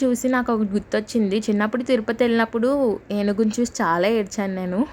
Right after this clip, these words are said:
And ఆ పిక్ ఇప్పటికీ ఉంటుంది. And ఇక్కడ మ్యూజియం అయితే ప్ర-, అప్పుడు ఆ టైంలో క్లోజ్ చేసి ఉంది. So, ఫైనల్గా మేము టికెట్స్ కోసం చాలా ట్రై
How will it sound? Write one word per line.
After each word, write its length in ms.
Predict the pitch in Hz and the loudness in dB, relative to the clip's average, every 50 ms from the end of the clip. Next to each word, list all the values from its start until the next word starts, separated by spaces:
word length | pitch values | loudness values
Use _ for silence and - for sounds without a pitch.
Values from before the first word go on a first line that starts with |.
| - - - - - - - - - - - - 208 | -10 -20 -20 -20 -20 -20 -20 -20 -20 -20 -12 -6 -2
And 120 | 208 208 208 | 0 2 2
ఆ 40 | |
పిక్ 320 | 208 208 214 208 - - 214 | 2 2 0 -2 -2 -4 -6
ఇప్పటికీ 380 | 202 - 202 190 190 - 220 | -4 -2 -6 -6 0 0 2
ఉంటుంది. 480 | 226 220 208 196 202 185 180 170 170 185 220 247 - - - - - - - - - - - - - - - - - - - - - | 2 4 2 2 0 -2 -2 -2 -4 -4 -4 -8 -10 -16 -20 -20 -20 -20 -20 -20 -20 -20 -20 -20 -20 -20 -20 -20 -20 -20 -18 -8 -2
And 100 | 233 240 | -2 -2
ఇక్కడ 260 | 240 - 262 254 262 | 0 2 2 2 4
మ్యూజియం 500 | 262 240 220 214 208 190 190 226 240 247 | 4 4 6 4 4 2 2 0 2 2
అయితే 260 | 247 240 226 - 262 | 0 -2 0 -2 -2
ప్ర-, 400 | 262 254 254 233 208 196 190 - - | -2 0 -2 -2 0 0 0 0 -2
అప్పుడు 300 | - 202 - - 220 208 | -4 -4 -2 -2 -2 0
ఆ 80 | 214 208 | 0 0
టైంలో 400 | 208 - 208 202 196 202 214 233 | -2 -2 -4 -2 -2 0 -2 -2
క్లోజ్ 460 | 226 - 220 196 185 196 - - - | -2 -2 -2 -2 -2 -2 -2 -2 -2
చేసి 200 | 240 240 - - | -2 -2 0 -2
ఉంది. 380 | 208 185 175 170 180 208 277 381 - - - - - - - - - - - - - - - - - - - - - - - - - - - - - - - - - - - - - | -2 -2 -2 -4 -4 -4 -4 -6 -8 -16 -20 -20 -20 -20 -20 -20 -20 -20 -20 -20 -20 -20 -20 -20 -20 -20 -20 -20 -20 -20 -20 -20 -20 -20 -20 -20 -20 -20 -20 -20 -20 -20 -18 -4 2
So, 80 | - 262 | 2 2
ఫైనల్గా 520 | 262 - 254 226 202 202 202 214 214 254 | 2 2 0 2 2 2 0 2 2 2
మేము 160 | 277 294 285 269 | 2 0 0 0
టికెట్స్ 380 | - 233 214 214 220 214 - | -2 -2 0 0 -2 -2 -2
కోసం 280 | - 247 247 233 262 262 | -2 -2 -2 0 -2 -2
చాలా 340 | 247 - 220 196 190 208 233 | -2 0 0 0 2 0 0
ట్రై 280 | 226 262 240 226 214 | 0 0 0 -2 0